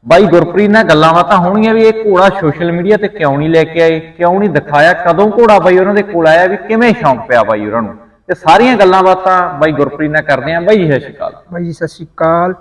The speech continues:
Speaker 1: ਕੀ ਹਾਲ ਚਾਲ ਨੇ ਵੀਰੇ?
Speaker 2: ਠੀਕ ਠਾਕ, ਵਧੀਆ ਭਰਾ ਜੀ। ਪਹਿਲਾਂ ਤਾਂ ਬਾਈ ਭੋਪਾਲ ਸਟੱਡ ਫਾਰਮ ਚੈਨਲ ਦਾ ਤੁਹਾਡਾ ਬਹੁਤ ਬਹੁਤ ਸਵਾਗਤ ਬਾਈ,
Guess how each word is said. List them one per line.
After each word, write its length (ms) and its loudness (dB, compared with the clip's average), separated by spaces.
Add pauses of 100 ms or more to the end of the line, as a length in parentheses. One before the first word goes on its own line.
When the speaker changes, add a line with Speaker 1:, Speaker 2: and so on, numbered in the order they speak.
(280)
Speaker 1:
ਕੀ 160 -2
ਹਾਲ 120 4
ਚਾਲ 220 -4
ਨੇ 80 -8
ਵੀਰੇ? 160 -12
Speaker 2:
ਠੀਕ 200 -6
ਠਾਕ, 460 -4
ਵਧੀਆ 240 -10
ਭਰਾ 220 -4
ਜੀ। 160 -6 (520)
ਪਹਿਲਾਂ 220 -6
ਤਾਂ 140 -2
ਬਾਈ 260 -2 (240)
ਭੋਪਾਲ 340 0
ਸਟੱਡ 280 -6
ਫਾਰਮ 360 -4 (1080)
ਚੈਨਲ 260 -2
ਦਾ 80 -2
ਤੁਹਾਡਾ 240 -2
ਬਹੁਤ 200 -2
ਬਹੁਤ 180 0
ਸਵਾਗਤ 360 -4
ਬਾਈ, 180 -6